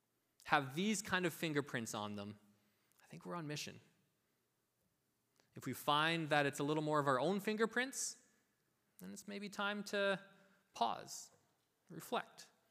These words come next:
consider, whose kingdom am I building? And if you are content to build your own kingdom,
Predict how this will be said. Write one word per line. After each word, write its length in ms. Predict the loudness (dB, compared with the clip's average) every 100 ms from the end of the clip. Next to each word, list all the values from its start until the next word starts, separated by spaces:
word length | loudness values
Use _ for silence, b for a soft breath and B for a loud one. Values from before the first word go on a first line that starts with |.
| _ _ _ _ _
consider, 440 | -10 -8 -2 0 0
whose 240 | 0 -2
kingdom 380 | -4 -8 -6 -4
am 80 | -4
I 80 | -4
building? 400 | -4 -4 -6 -10 _ _ _ _ _ _ _ _ _ _ _ _
And 120 | -4 -4
if 120 | -2
you 720 | 0 0 0 0 -2 -2 0 2
are 320 | 4 2 0
content 400 | -4 0 -2 -2
to 60 |
build 220 | 2 2 4
your 100 | 2
own 140 | 2
kingdom, 440 | 0 0 0 -2